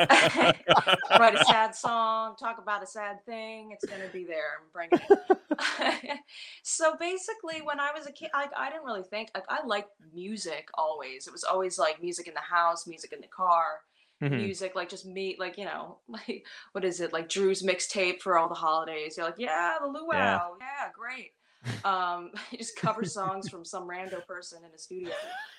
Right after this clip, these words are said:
Speaker 3: <laughs>
Speaker 1: And, uh, it was birthday time, you know, or Backstreet
Speaker 3: Mm.
Speaker 1: Boys or whatever it was.
Speaker 3: Oh my God.
Speaker 1: And, oh, come on.
Speaker 3: Yeah.
Speaker 1: Yes.
Speaker 3: I know.
Speaker 1: Um, <laughs>
Speaker 3: Even if you didn't really like them back then, you have mem-,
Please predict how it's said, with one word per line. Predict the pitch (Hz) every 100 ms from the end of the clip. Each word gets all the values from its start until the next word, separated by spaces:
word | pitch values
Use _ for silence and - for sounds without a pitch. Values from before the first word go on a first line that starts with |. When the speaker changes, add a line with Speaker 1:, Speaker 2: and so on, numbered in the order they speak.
| - -
Speaker 3:
<laughs> | -
Speaker 1:
And, | - 208 202 220 202
uh, | 196 190 185 175
it | 196
was | 170 185
birthday | 196 233 196 156
time, | 156 160 151 156
you |
know, | 170 180 196
or | - -
Backstreet | 165 - - 117
Speaker 3:
Mm. |
Speaker 1:
Boys | 175 170 175
or | 170
whatever | 165 160 165
it | -
was. | 170 160 -
Speaker 3:
Oh | 85 80
my | 73 69
God. | 73 -
Speaker 1:
And, | 190 185 180
oh, | 180 147 - - -
come | 185 156
on. | 131 131 _ _ _ -
Speaker 3:
Yeah. | 87 76
Speaker 1:
Yes. | - - - _ _ _ _ _ -
Speaker 3:
I | 190
know. | 175 170
Speaker 1:
Um, | 202 - 311
<laughs> | 233 262 240 240 262 262 - -
Speaker 3:
Even | 180 220
if | 156
you | 147
didn't | 127 135 127
really | 117 110
like | 98 101
them | 120
back | 101 92 117
then, | 92
you | 95 101
have | 107 98 87
mem-, | 113 113 113